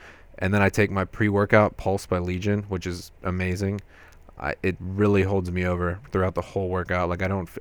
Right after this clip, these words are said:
I get, I have all the energy I need, um, and I don't feel hungry, like, whatsoever,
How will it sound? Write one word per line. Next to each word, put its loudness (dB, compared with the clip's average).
I 2
get, -2
I 2
have 2
all -2
the -2
energy -2
I -2
need, -4
um, -4
and 0
I 2
don't -4
feel 0
hungry, -6
like, -8
whatsoever, -2